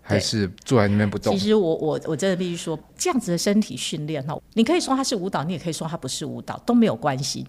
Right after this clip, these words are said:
Speaker 2: 因为主要你还是在跟你的身体工作。其实包括你刚刚讲，不管今天讲 Tango，或我们有些学生是滑冰选手，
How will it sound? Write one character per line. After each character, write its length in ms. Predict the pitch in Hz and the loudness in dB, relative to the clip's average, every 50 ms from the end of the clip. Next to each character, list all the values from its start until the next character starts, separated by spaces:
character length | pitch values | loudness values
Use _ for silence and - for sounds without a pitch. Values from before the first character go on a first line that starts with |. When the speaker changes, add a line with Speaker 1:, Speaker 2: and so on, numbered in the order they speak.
| - _ | -14 _
Speaker 2:
因 100 | - 247 | 0 2
为 80 | 285 262 | 2 2
主 260 | - - - 156 131 151 | 2 0 -4 -4 -2 0
要 160 | 208 220 196 | 0 0 0
你 160 | 160 127 120 | -2 -4 -6
还 180 | 131 - 139 135 | -6 -8 -8 -8
是 140 | 135 - | -8 -8
在 160 | 170 - 175 156 | -6 -6 -6 -4
跟 200 | - 170 170 180 | -4 -2 -2 -2
你 80 | 143 | -4
的 120 | 117 - 131 | -6 -6 -6
身 300 | - - - 170 160 170 | -6 -4 -4 -4 -4 -4
体 160 | - 135 - - | -6 -8 -8 -6
工 260 | - 135 135 135 135 | -6 -6 -4 -4 -6
作。 320 | 131 - - 135 - - - - - - - - - | -6 -6 -8 -8 -8 -10 -14 -20 -20 -20 -20 -20 -6
其 140 | - 196 | -2 0
实 140 | 208 233 254 | 2 2 2
包 200 | 240 - 226 226 | 2 2 2 2
括 160 | 226 247 214 | 4 2 2
你 120 | 180 156 143 | 2 2 0
刚 100 | 156 156 | 0 0
刚 100 | 165 175 | 0 0
讲， 240 | 170 143 131 123 - - - - - - | 0 -2 -2 -4 -4 -6 -10 -16 -14 -10
不 80 | - 185 | -4 -2
管 120 | 175 147 | 0 0
今 60 | 143 | 0
天 100 | 151 160 | 0 -2
讲 160 | 160 151 127 120 | -2 -2 -4 -4
Tango， 400 | - 151 160 160 151 160 143 131 | -4 -4 -4 -2 0 0 0 0
或 120 | - 175 | 0 -2
我 40 | 156 | -2
们 80 | 147 | -2
有 80 | 139 131 | -2 -2
些 140 | 131 - 165 | -2 -2 -4
学 160 | - - 143 | -4 -4 -4
生 180 | 135 - 147 160 | -4 -4 -4 -4
是 80 | - | -4
滑 200 | - - 143 135 | -4 -4 -6 -6
冰 200 | 135 156 151 151 | -4 -4 -4 -4
选 240 | 139 - 139 131 127 | -4 -4 -4 -6 -4
手， 320 | 131 - - - - - | -4 -4 -4 -6 -6 -8